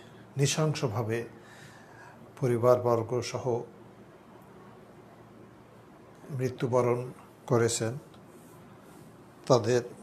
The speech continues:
আত্মার মাগ-, তাদের আত্মার মাগফিরাত কামনা করি।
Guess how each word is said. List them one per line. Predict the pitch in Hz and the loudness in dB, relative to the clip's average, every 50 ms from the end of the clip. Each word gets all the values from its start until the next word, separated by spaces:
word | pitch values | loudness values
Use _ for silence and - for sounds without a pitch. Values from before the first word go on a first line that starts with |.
| - - - - - - - - - - - - - - - - - - - - - - - - - - - - - - - - - - - | -20 -20 -20 -20 -20 -20 -20 -20 -20 -20 -20 -20 -20 -20 -20 -20 -20 -20 -20 -20 -20 -20 -20 -20 -20 -20 -20 -20 -20 -20 -20 -20 -20 -10 -4
আত্মার | 170 147 127 - - - 147 127 113 | -2 -2 -2 -2 -2 -4 -2 -2 -2
মাগ-, | 117 117 127 139 - - - - - - - - - - 160 147 120 - | -2 -4 -4 -4 -6 -8 -18 -20 -20 -20 -20 -20 -16 -10 -8 -8 -6 -4
তাদের | 135 127 117 127 123 127 | -4 -2 -2 -2 0 0
আত্মার | 120 117 - - - 127 120 | 0 -2 -4 -4 -6 -6 -4
মাগফিরাত | 117 123 120 113 107 - 143 127 117 - - | -4 -4 -4 -6 -4 -2 -2 -2 -2 -2 -4
কামনা | - 131 120 120 120 117 113 | -6 -6 -4 -4 -6 -8 -8
করি। | - - 127 113 123 139 | -10 -8 -8 -8 -8 -8